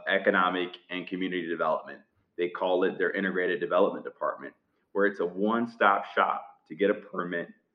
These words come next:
to start a business, et cetera. We don't have that right now. Um, and you have to go to four or five departments to get a permit filled if you wanna start a business or build a new development project. It shouldn't be that way.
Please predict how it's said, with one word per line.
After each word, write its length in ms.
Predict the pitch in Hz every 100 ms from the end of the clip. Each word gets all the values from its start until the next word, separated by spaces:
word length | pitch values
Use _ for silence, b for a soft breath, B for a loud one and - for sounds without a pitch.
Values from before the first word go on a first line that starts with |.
| _ _ _ _ _ -
to 60 |
start 300 | - 101 107
a 40 | 104
business, 460 | 90 80 82 - - _ _ _ -
et 80 | 82
cetera. 380 | 107 104 64 - - _ _ _ _ -
We 100 | 113
don't 160 | 120
have 260 | 117 117 104
that 180 | 85 -
right 200 | 67 -
now. 1040 | 50 - - _ _ _ _ _ _ -
Um, 360 | 85 85 82 78 85
and 160 | 87
you 80 | 101
have 100 | 98
to 80 | 98
go 120 | 98
to 100 | 85 -
four 220 | 117 117
or 80 | -
five 240 | 98 98
departments 580 | 92 - 107 - 85 -
to 100 | 92
get 100 | 87
a 60 | 82
permit 500 | - 113 104 78 -
filled 320 | 80 80 95 - _ _ _ 104
if 120 | 104
you 120 | 101
wanna 180 | 98 87
start 260 | 104 90
a 40 | 85
business 480 | 80 87 80 73 80
or 80 |
build 240 | 80 92 87
a 20 |
new 100 | 85
development 440 | 80 85 73 69
project. 500 | - 67 - - - _ _ _
It 80 | 95
shouldn't 280 | - - 98
be 140 | 104 -
that 240 | 65 -
way. 160 | -